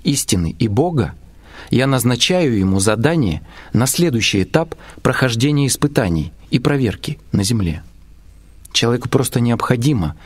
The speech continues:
пройти испытания, пройти грехи и падения, чтобы после смерти обрести духовное воскресение,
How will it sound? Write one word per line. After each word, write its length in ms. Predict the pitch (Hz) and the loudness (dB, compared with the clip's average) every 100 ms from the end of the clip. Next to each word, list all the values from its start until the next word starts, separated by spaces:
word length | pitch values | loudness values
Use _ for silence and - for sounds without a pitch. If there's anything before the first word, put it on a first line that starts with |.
| - - | -12 -4
пройти 360 | 110 101 123 | -2 0 0
испытания, 640 | 117 - 139 135 92 78 92 - - - - - - | -2 -2 -2 0 0 -4 -6 -12 -20 -20 -20 -10 -2
пройти 400 | 123 127 - 165 | 0 0 0 0
грехи 420 | 131 131 - 151 | 0 0 0 0
и 160 | - 135 | 0 0
падения, 640 | 143 139 143 95 82 80 - - - - - | 0 2 2 2 0 -4 -10 -20 -20 -20 -10
чтобы 320 | - - 101 | -4 0 0
после 300 | 98 117 - | 0 -2 0
смерти 640 | 95 - 139 151 - 85 78 - - - | -2 0 2 0 0 -4 -4 -12 -20 -10
обрести 440 | - 98 120 - 131 | -4 0 0 0 0
духовное 600 | 117 110 127 123 123 120 | 0 0 0 2 2 2
воскресение, 800 | 117 - 131 - 131 87 73 | 0 0 0 0 0 0 -2